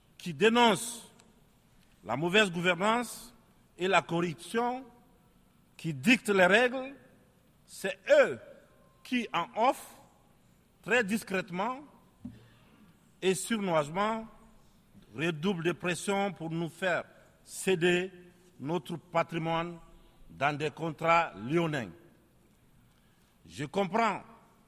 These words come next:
certains dirigeants, quelques-uns de mes prédécesseurs, qui,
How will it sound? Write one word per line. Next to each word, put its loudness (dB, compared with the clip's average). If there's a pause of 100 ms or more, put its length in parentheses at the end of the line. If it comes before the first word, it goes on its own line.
(420)
certains -4
dirigeants, -2 (1040)
quelques-uns 4
de 4
mes 0
prédécesseurs, 0 (2000)
qui, 0